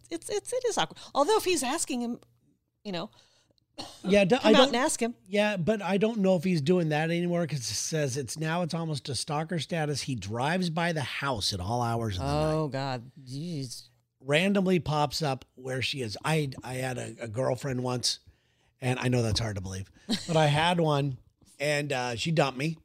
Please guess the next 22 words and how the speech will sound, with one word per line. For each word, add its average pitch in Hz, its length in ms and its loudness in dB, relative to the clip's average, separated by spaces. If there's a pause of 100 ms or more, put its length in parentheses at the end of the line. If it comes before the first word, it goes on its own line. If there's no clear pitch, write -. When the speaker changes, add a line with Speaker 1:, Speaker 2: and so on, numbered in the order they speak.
(540)
Speaker 2:
and 139 520 -6 (140)
I 135 80 -4
couldn't 196 220 2
figure 180 220 0
out 139 160 0
why. 123 400 -2
It 151 40 -12
Speaker 1:
Mm-hmm. 143 140 2
Speaker 2:
happened 160 440 -2
out 160 220 -2
of 123 140 -6
nowhere. 131 600 -6
Speaker 1:
Oh, 226 260 0
Speaker 2:
I 165 120 2
Speaker 1:
wow. 165 60 2
Speaker 2:
mean, 165 200 2
just 151 260 -2 (100)
out 165 260 4
of 143 100 6
the 123 80 2
blue. 98 340 -6
Speaker 1:
Yeah. 143 260 -6